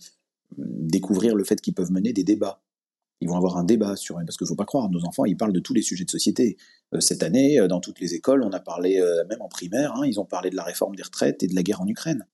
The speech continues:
Et puis, euh, moi, quand j'ai commencé, euh, la psychiatrie, il y a pas si longtemps, <laughs> et les gens parlaient du, du mariage pour les couples de même sexe.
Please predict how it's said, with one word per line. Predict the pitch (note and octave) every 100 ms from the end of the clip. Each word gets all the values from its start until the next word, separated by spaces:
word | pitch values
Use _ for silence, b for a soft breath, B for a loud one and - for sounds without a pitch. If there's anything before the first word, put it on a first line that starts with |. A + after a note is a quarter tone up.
| -
Et | - F#2+
puis, | F#2+ G#2 G2
euh, | E2+
moi, | F2+ G2
quand | F#2+
j'ai | E2+
commencé, | - F#2 F2 - G2
euh, | F2
la | E2
psychiatrie, | - - F#2 - D3
il | D#3
y |
a | -
pas | -
si | -
longtemps, | G2 B2+ D3+ D#3+ -
<laughs> | - C#3+ - - - - - -
et |
les | G#2+
gens | F#2 A2+
parlaient | A2 F#2 A#2
du, | G#2+ G2 F#2
du | F#2
mariage | F#2 G2 G2 G#2+ -
pour | - F#2
les |
couples | F#2 F#2
de | F#2
même | G#2
sexe. | A2+ C#3 - -